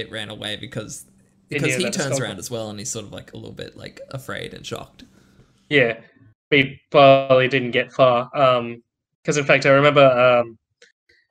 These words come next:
Speaker 2: I remember reading a comic for Kong Skull Island, and they described the skull crawlers as a type of creature.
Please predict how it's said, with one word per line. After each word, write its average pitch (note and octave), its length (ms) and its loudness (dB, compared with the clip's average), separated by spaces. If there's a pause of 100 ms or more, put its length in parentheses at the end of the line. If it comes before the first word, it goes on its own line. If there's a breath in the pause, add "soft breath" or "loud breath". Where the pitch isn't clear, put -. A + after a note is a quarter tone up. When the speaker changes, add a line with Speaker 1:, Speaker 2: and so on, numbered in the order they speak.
(500)
Speaker 2:
I C#3+ 60 -20
remember B3+ 240 6
reading G#3 240 4
a C#3 80 -4
comic G#3+ 420 -4
for B2+ 300 -6
Kong C3 280 -4
Skull B2 380 -4
Island, B2+ 380 -2
and B2+ 260 -6
they C#3+ 140 -2
described E3+ 600 -2
the D3 280 0
skull D#3 340 -2
crawlers C3+ 400 -4
as B2+ 80 -6
a B2+ 60 -6
type C#3 260 -2
of C#3 60 -10
creature. B2+ 640 -4